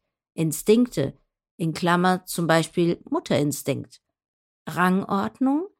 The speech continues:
Selbstverteidigung, Revierverteidigung, Aggressor, Fortpflanzung und so weiter. Die bislang komplexeste Programmierung haben wir beim menschlichen Organismus. Der Speicherort findet sich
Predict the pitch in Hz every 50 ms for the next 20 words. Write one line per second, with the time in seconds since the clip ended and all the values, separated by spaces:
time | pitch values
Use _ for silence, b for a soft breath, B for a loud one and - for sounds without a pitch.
0 | _ _ _ _ _ - 165 165 202 196 180 - - - - 190 170 - - 180
1 | 156 160 160 175 170 180 185 214 247 277 b b b b b - - - 220 233
2 | 233 240 294 330 381 - - 208 170 - - 180 156 151 151 151 151 151 170 175
3 | 214 269 320 - _ _ _ _ _ _ - 202 202 202 - - 175 165 165 156
4 | - - 180 180 185 220 294 370 _ _ _ _ - - - 311 339 339 - -
5 | - 196 170 160 151 147 - 160 139 131 - - - 160 151 139 - 226 247 262
6 | 262 247 214 - - 110 - _ _ _ _ _ _ _ _ _ _ _ _ _
7 | _ _ _ _ _ _ _ _ _ _ _ _ _ _ _ - 220 196 190 220
8 | 214 - 214 196 208 240 294 294 - - 208 170 165 - - 202 220 247 - -
9 | - 143 127 117 - - 143 139 - - - 156 151 - 156 156 160 175 180 175
10 | 156 180 190 196 208 226 247 - - - 240 233 233 247 247 247 254 254 262 254
11 | - 262 269 277 277 254 190 135 135 - - - 151 139 - 160 - - 180 175
12 | - 220 226 220 196 - - - 165 143 131 - - - b b b b _ _
13 | _ _ - 156 160 202 202 - - - 160 156 170 196 - 233 - - 226 262
14 | 294 - - - - - 214 214 208 208 202 202 - - 214 240 - - - -